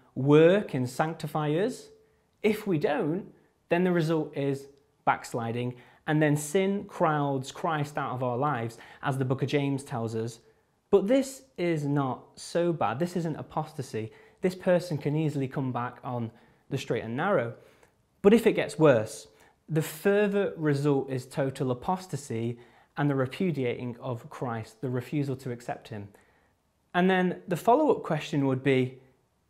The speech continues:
if you commit apostasy and turn away from Christ, if the situation gets this bad, then can you return? Is there a second repentance?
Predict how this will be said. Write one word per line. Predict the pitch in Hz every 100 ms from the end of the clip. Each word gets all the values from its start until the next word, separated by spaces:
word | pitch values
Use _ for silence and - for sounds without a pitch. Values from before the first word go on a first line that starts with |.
| -
if | 262 269
you | 208 196
commit | - 160 277 -
apostasy | 160 135 117 - - 120
and | 120 123
turn | - 151 127
away | 117 165 254
from | - 127
Christ, | - 104 98 147 - - _ _ _ _ _ _ _ _ _ _ _ _ -
if | 254 254
the | 254
situation | 240 208 202 190 185
gets | 160 147 -
this | 156 226 226 226
bad, | - 196 165 107 127 - - _ _ _ _ -
then | 190
can | 190 208
you | 202
return? | 180 175 202 156 120
Is | 120 165
there | 180 170
a |
second | 165 151 - 139 135
repentance? | 139 135 180 185 180 104 104 -